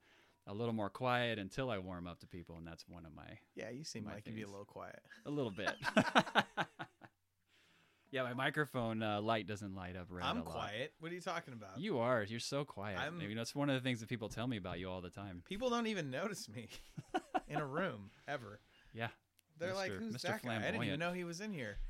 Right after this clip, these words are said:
Speaker 1: Thomas, he's here? I
Speaker 2: I'm
Speaker 1: don't
Speaker 2: like Drax, right?
Speaker 1: I don't remember him.
Speaker 2: I've mastered the ability of standing so still that
Speaker 1: And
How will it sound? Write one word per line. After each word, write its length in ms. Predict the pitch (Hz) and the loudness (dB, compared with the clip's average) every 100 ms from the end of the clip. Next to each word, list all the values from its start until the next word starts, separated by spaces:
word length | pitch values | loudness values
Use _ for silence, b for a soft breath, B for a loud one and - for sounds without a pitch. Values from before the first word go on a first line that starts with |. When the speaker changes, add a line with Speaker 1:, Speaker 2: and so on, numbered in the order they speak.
| - | -2
Speaker 1:
Thomas, 460 | 139 214 117 117 - | 2 4 4 2 -2
he's 200 | 190 190 | -2 2
here? 300 | 139 240 262 | 4 4 6
I 60 | 339 | 6
Speaker 2:
I'm 60 | 294 | 8
Speaker 1:
don't 60 | |
Speaker 2:
like 180 | 285 262 | 8 8
Drax, 480 | 156 247 269 165 - | 8 10 10 8 4
right? 280 | 170 202 247 | 6 6 4
Speaker 1:
I 40 | 285 | 4
don't 140 | 185 | 4
remember 360 | 113 104 98 95 | 4 2 0 -2
him. 260 | 104 143 - | -2 -2 2
Speaker 2:
I've 180 | 143 160 | 2 8
mastered 420 | 190 208 - 202 | 10 10 8 2
the 100 | 190 | 4
ability 400 | 175 156 202 190 | 4 6 6 6
of 80 | 160 | 4
standing 360 | - 180 180 151 | 4 4 4 2
so 220 | - 170 | 6 6
still 340 | 160 - 202 165 | 6 2 4 6
that 60 | |
Speaker 1:
And 60 | 139 | 6